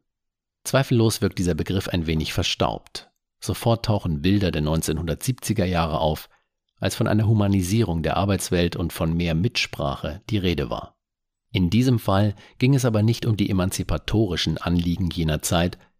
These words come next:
sondern um die schlichte Überzeugung, dass eine Strategie nur dann wirksam sein kann, wenn sie nicht das Ergebnis einer elitären Veranstaltung ist. Mut zu Narrationen, Erforschung des eigenen Unternehmens.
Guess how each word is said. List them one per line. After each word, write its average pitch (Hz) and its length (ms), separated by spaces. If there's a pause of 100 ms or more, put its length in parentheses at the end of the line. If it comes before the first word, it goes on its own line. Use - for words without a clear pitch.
(340)
sondern 120 280
um 113 100
die 104 120
schlichte - 400
Überzeugung, 90 680
dass 82 160
eine 87 180
Strategie 92 500
nur 95 160
dann 87 400
wirksam 71 400
sein 69 260
kann, 87 300 (340)
wenn 107 160
sie 104 140
nicht 127 200
das 127 140
Ergebnis 87 540
einer 85 260
elitären 78 640
Veranstaltung 69 720
ist. - 380 (1500)
Mut 107 340
zu - 260
Narrationen, 90 800 (280)
Erforschung 90 800
des - 300
eigenen 76 480
Unternehmens. 82 840